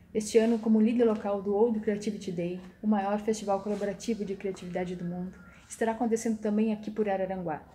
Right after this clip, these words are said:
nos dias vinte e um e vinte e dois de abril. Nós temos muitas novidades e queremos compartilhá-las com vocês. O World Creativity Day é feito cem por cento com voluntariado.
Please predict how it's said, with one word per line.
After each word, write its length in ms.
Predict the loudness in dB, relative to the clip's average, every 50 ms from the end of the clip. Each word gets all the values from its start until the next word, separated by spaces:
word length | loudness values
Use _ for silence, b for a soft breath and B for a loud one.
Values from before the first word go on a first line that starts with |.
| -20 -10 -6
nos 120 | -4 -4 2
dias 240 | 2 2 2 2 2
vinte 260 | 2 2 2 2 2
e 60 | 2
um 220 | 2 2 2 0 -2
e 60 | -4
vinte 220 | 0 0 0 0
e 40 | 0
dois 220 | -2 -4 -4 -4 -4
de 60 | -6
abril. 280 | -6 -4 -6 -8 -8 -10 -14 B B B B B B B _
Nós 240 | 0 2 2 0 0
temos 280 | 2 2 2 4 4
muitas 580 | 6 6 6 6 6 4 4 2 0 0 2 2
novidades 680 | 2 2 4 2 0 2 2 2 2 2 0 -2 -6 -6
e 60 | -2
queremos 320 | 0 0 0 0 -4 -6
compartilhá-las 640 | -4 -4 -4 -2 -4 -6 -6 -6 -6 -4 -6 -6 -8
com 140 | -8 -8
vocês. 500 | -8 -8 -8 -8 -10 -12 -12 -14 -20 -20 -20 _ _ _ _ _ _ _ _ _ _ _
O 100 | -4 2
World 240 | 4 4 4 4 6
Creativity 540 | 6 6 6 6 2 -4 -6 -6 -8 -8 -8
Day 360 | -6 -6 -4 -6 -8 -8 -10
é 80 | -10 -10
feito 400 | -6 -2 -2 -2 -2 -4 -6 -12
cem 240 | -4 0 0 0 0
por 140 | 0 -4
cento 320 | -6 -6 -4 -4 -4 -4 -4
com 120 | -4 -4
voluntariado. 680 | -4 -2 -4 -6 -4 -6 -6 -6 -6 -6 -8 -8 -10 -14